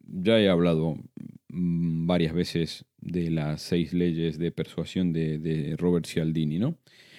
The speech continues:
Pero el efecto halo es que no queremos comprar a desconocidos. Entonces, interpretando esto y sabiendo que esto es así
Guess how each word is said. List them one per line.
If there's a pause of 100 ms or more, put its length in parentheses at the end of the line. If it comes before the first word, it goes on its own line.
(120)
Pero
el
efecto
halo
es
que
no
queremos
comprar
a
desconocidos. (520)
Entonces, (600)
interpretando
esto
y
sabiendo
que
esto
es
así